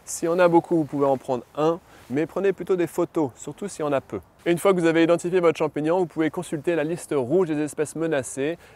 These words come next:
et si bien sûr l'espèce est menacée, on ne la touche pas. Petit rappel pour ceux qui ne le savent pas, on propose des balades champignons et plantes sauvages en région parisienne, ainsi que des formations en ligne. Si vous voulez voir tout ça, c'est sur le chemin de la nature point com.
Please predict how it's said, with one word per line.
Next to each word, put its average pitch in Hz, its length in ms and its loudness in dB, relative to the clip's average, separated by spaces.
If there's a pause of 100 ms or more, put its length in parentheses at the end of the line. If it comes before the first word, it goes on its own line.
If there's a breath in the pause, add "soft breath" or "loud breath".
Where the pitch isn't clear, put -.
et 131 80 -6
si - 160 -8
bien 139 160 0
sûr 135 180 -4
l'espèce 131 360 -2
est 131 40 -2
menacée, 123 600 -2
on 127 80 -8
ne 110 120 -8
la 117 120 -6
touche - 300 -18
pas. - 100 -20 (300)
Petit 196 200 4
rappel 190 340 6
pour 190 120 0
ceux 185 140 2
qui 190 120 -4
ne 180 60 0
le 175 80 2
savent 170 280 0
pas, 180 300 4
on 170 120 -2
propose 175 440 0
des 175 140 2
balades 175 500 4
champignons 175 540 0 (140)
et 214 120 8
plantes 190 300 2
sauvages 170 540 4
en 190 80 4
région 185 260 4
parisienne, 160 640 2
ainsi 151 300 -6
que 147 80 -4
des 143 120 -2
formations 151 540 -2
en 127 40 -2
ligne. 139 340 -4 (280 loud breath)
Si - 160 -10
vous 160 60 -2
voulez 156 160 4
voir 147 180 4
tout 135 100 -12
ça, 147 180 -2
c'est 135 120 -6
sur 123 140 -6
le 131 100 -2
chemin 127 220 -6
de 123 60 -4
la 117 40 -4
nature 113 280 -6
point 107 180 -10
com. 80 160 -12